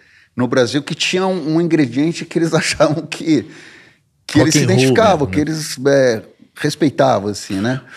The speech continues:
Speaker 2: Cara, com certeza um monte de gente começou a tocar guitarra e,
Speaker 1: É.
Speaker 2: e
Speaker 1: Não,
Speaker 2: queria
Speaker 1: não acho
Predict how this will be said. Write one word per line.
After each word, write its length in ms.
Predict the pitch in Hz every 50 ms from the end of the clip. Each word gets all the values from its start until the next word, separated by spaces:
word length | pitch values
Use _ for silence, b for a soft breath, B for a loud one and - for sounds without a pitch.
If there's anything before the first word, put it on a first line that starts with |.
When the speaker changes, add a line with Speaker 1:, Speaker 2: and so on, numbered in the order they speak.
| B B
Speaker 2:
Cara, 180 | - 170 123
com 140 | - - 165 175
certeza 380 | - 143 120 - 131 120 110
um 40 | 101
monte 240 | 101 104 117 120 -
de 60 | 104
gente 180 | 98 104 98 -
começou 220 | - 95 95 -
a 40 | 90
tocar 200 | - - - 95
guitarra 800 | 95 98 90 - - 92 95 98 98 98 92 92 90 90 87 87
e, 60 | 90
Speaker 1:
É. 140 | - 120 - -
Speaker 2:
e 60 | 98 95 92 95
Speaker 1:
Não, 60 | 95
Speaker 2:
queria 180 | 180 170 -
Speaker 1:
não 60 | 113
acho 0 | -